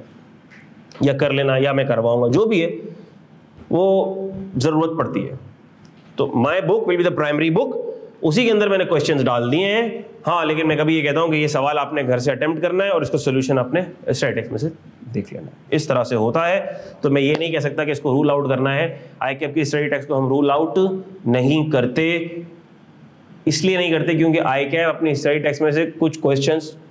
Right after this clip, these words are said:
as it is उठा के, as it is उठा के पेपर में दे देता है,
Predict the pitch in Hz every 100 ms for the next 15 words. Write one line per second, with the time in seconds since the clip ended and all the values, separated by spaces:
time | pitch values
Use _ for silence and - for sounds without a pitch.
0 | 139 180 202 202 185 180 170 143 147 151
1 | 151 165 - - 196 226 226 208 196 185
2 | 185 143 147 175 175 156 175 156 123 117
3 | 98 -